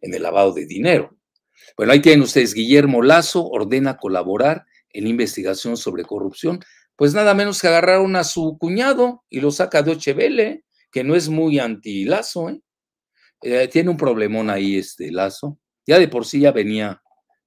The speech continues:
este, con una severa ingobernabilidad. En el caso que investiga la fiscalía, tras una publicación en un portal electrónico,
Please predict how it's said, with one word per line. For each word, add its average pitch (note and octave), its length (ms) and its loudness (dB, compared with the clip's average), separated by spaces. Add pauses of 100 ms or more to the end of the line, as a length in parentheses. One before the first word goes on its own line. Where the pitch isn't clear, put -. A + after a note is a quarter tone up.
(120)
este, E2 640 -14 (420)
con G2+ 180 -6
una G#2+ 240 -4
severa G2 540 -2
ingobernabilidad. D#2+ 1000 -8 (520)
En A#2+ 180 -2
el A#2+ 220 0
caso E3 400 2
que - 100 -4
investiga A#2 680 -2
la G#2 120 -4
fiscalía, C3+ 800 0 (1400)
tras A#2+ 300 -4
una D3 240 2
publicación G#2 580 -6
en A2+ 160 -2
un A#2+ 160 -6
portal A2 800 -4 (1300)
electrónico, B2+ 1000 -2